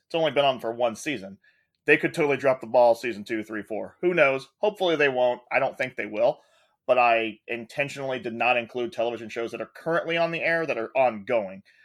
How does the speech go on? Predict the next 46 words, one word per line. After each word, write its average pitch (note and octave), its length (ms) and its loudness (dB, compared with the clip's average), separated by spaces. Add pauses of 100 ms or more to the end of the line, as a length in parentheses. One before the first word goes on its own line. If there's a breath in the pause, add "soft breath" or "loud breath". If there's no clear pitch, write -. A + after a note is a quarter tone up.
(180 soft breath)
So A2+ 600 -2
that A2 340 4
Cobra C#3 300 -2
Kai, B2+ 360 6
huge A#2+ 220 -10
fan A#2+ 220 -4
of G#2+ 80 -6
that A2+ 200 2
too. A2+ 440 -4
I G#2 200 -6
kinda B2 200 -6
got B2 160 2
into A#2 180 -6
that A2 220 0
late, A2 300 -4 (360 soft breath)
but - 100 -14
Cobra A#2+ 240 -4
Kai A#2 200 4
is G#2+ 100 -2
another A2 240 -6
show G#2+ 280 -4
that G2+ 120 -4
I G#2 120 0
am G2 120 -8
s-, - 300 -20 (440)
in A2+ 200 -8
love A2+ 160 2
with, A2+ 340 -4 (100)
but G#2 140 -8
the A2 80 -10
new A2+ 160 -6
season A2 300 -8
is G2+ 80 -16
coming A2+ 260 -10
out G#2 140 -8
this A2 140 -14
December. D#3 540 -4 (360 soft breath)
So A2+ 220 -4
again, B2 440 0
not A#2 160 -2
gonna A#2+ 160 -8
be - 0 -
part A2+ 220 -2
of G#2+ 40 -4
my G#2+ 120 0
list. G2 580 -6